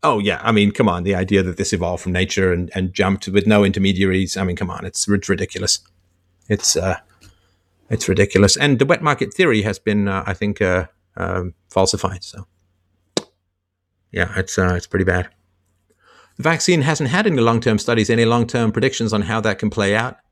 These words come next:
No, listen, I mean, I'm a philosopher, so, you know, don't ask me for long-term predictions on, on, uh, vaccine, but it is an experimental biological agent.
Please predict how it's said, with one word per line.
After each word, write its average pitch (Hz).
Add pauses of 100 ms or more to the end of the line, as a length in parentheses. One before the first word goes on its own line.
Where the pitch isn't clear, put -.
(540)
No, 180
listen, 139
I 117
mean, 120
I'm 117
a 104
philosopher, 104
so, 98
you 104
know, 95
don't 95
ask 90
me 101
for 95
long-term 92
predictions 101
on, 92 (680)
on, 92
uh, 90
vaccine, 104
but 98
it 113
is 135
an 123
experimental 110
biological 95
agent. -